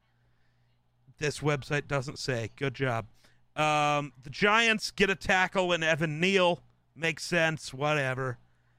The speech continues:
The next actual wild thing that happens, the Falcons go receiver like I thought they would,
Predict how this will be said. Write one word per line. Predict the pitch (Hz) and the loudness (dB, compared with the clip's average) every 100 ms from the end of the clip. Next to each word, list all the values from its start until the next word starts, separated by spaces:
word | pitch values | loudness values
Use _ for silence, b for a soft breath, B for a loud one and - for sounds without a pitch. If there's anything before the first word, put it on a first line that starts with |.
| _ _ _ _ _ _ _ _ _ _ _ 135 | _ _ _ _ _ _ _ _ _ _ _ -8
The | 185 | 0
next | 208 240 - - | 2 2 0 2
actual | 185 196 202 - 202 208 196 | 4 4 2 0 4 6 6
wild | 196 202 220 196 147 | 6 6 6 2 0
thing | 180 165 | -2 0
that | 160 | -2
happens, | 127 147 131 151 160 - _ _ _ _ 135 | 0 -2 -2 -6 -6 -8 _ _ _ _ -6
the | 165 202 | -2 -2
Falcons | - 240 269 254 190 175 - | 4 6 6 6 0 0 -6
go | - 208 269 | 0 4 6
receiver | 294 294 - - 240 185 208 214 | 6 4 2 2 4 4 4 4
like | 190 190 | 2 2
I | 196 | 0
thought | 190 202 165 180 | 2 2 2 2
they | 151 | 0
would, | 139 135 | 0 -2